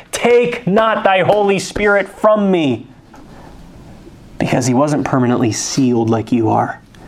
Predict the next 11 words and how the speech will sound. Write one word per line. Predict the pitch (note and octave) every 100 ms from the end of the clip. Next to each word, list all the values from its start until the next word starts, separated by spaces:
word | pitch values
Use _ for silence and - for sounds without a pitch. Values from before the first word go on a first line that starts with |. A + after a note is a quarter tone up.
| - - - - - - -
What | D3+
a | C#3+
unique | C3+ C#3 C#3 C3+
privilege. | D3 B2+ A#2+ A2 - -
You're | C3 C3
under | C3 B2
grace, | A2+ C#3 C3 - - -
not | B2+ B2+
under | B2+
the | B2
law. | B2 B2 A#2